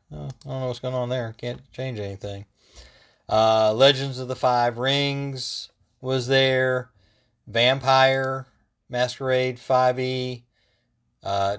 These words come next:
Dread. Uh, Blade Runner. They had a Pulp Cthulhu game that ran. Um, I mentioned about Paranoia. Uh, I would like to have done, but I couldn't get in on that one.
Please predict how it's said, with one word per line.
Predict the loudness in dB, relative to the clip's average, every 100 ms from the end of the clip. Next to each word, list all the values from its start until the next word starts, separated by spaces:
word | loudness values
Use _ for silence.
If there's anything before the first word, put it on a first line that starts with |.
| -8
Dread. | -2 2 6 6 4 2 -6 _ _ _ _ _
Uh, | -6 -6 -6
Blade | -8 2 4 4
Runner. | 4 2 2 2 0 -2
They | -4
had | -4
a |
Pulp | -2 2 2 2 _
Cthulhu | -12 -8 -4 -2 0 -2 -2 -4 -6 -10 -14 -6
game | 0 2 2 0 -4 -6 -10 -2
that | 0 2
ran. | 0 0 2 2 0 -2 -10 _ _ _ _ _ _
Um, | -12 -10 -10 -6
I | 0 0
mentioned | 0 -4 -4 -2
about | -2 -2 -2
Paranoia. | -2 0 2 2 2 0 -2 -10 _ _ _ _ _ _ -20 -20 _ -6
Uh, | -2 -2 -4 -8 -18 -20 _ _ _ _
I | -6
would | -4 -2
like | 2 2 2
to | -2
have | -2
done, | -2 -2 -2 -6 -12 -20 -10
but | -6 -4
I | -6 -8 _ _ _ -10
couldn't | -8 -4
get | -4
in | -2 -2
on | -2
that | 0 0 0
one. | -6 -8 -10